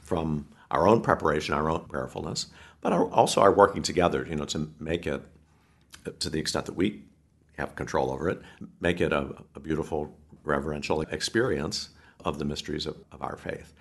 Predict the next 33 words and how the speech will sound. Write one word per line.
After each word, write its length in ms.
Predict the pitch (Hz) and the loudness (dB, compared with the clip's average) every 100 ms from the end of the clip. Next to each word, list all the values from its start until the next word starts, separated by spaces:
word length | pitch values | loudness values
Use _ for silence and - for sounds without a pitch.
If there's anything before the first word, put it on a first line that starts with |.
| - | 0
And 120 | 135 123 | 2 4
that's 180 | 127 | 2
a 40 | - | 4
project 380 | 95 82 76 76 | 6 6 4 0
that's 220 | 71 - | -4 -2
never, 340 | 67 71 71 - _ _ _ - | -4 -4 -8 -18 _ _ _ -8
never 200 | 71 67 | -6 -6
really 180 | 69 | -6
finished. 400 | 78 - 80 - - _ _ | -8 -12 -16 -20 -20 _ _
We 80 | 107 | 0
also 220 | 160 - | 2 2
have 60 | - | -2
to 60 | 90 | -2
be 80 | |
patient. 380 | 87 78 - - - - | 0 0 -2 -6 -14 -4
The 80 | 98 | 6
liturgy 320 | 110 101 95 | 6 6 2
is, 140 | 87 - - - | -2 -6 -14 -2
is 140 | 90 | 2
alive 500 | 85 78 73 80 98 | 4 4 4 6 4
because 260 | - 85 71 | 4 0 -2
it's 160 | 67 - - _ _ _ | -4 -10 -16 _ _ _
people. 360 | - 98 104 107 | -4 2 2 2
Jesus 320 | 90 85 92 | 2 0 2
is 100 | 90 | 2
alive, 360 | 92 90 98 101 | 4 6 6 6
and 80 | 76 | 0
he's 140 | 76 - _ - | -4 -8 _ -2
drawing 240 | 80 82 | 0 0
all 120 | 78 | 0
of 60 | 76 | 0
us 140 | 73 | -2
together. 340 | 76 76 76 | -2 -2 -4